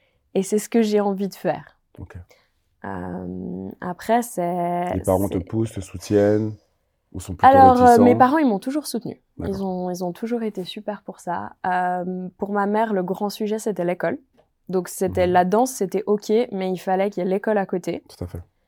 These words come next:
Speaker 1: Euh, mon père, euh, lui, il était plus, euh, follow your dreams, euh, le moment, c'est moment, maintenant, l'école, ça sera plus tard. <laughs> Donc, euh, donc voilà. Mais, euh, non, ils ont, ils ont toujours beaucoup soutenu. Euh, ils m'amenaient à tout-,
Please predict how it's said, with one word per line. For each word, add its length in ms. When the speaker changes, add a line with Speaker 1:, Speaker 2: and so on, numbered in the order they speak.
Speaker 1:
Euh, 320
mon 240
père, 460
euh, 140
lui, 240
il 100
était 200
plus, 360
euh, 180
follow 280
your 200
dreams, 500
euh, 120
le 140
moment, 280
c'est 200
moment, 360
maintenant, 640
l'école, 340
ça 140
sera 180
plus 200
tard. 220
<laughs> 1120
Donc, 340
euh, 180
donc 200
voilà. 360
Mais, 320
euh, 180
non, 120
ils 200
ont, 140
ils 220
ont 80
toujours 260
beaucoup 300
soutenu. 560
Euh, 100
ils 140
m'amenaient 360
à 140
tout-, 240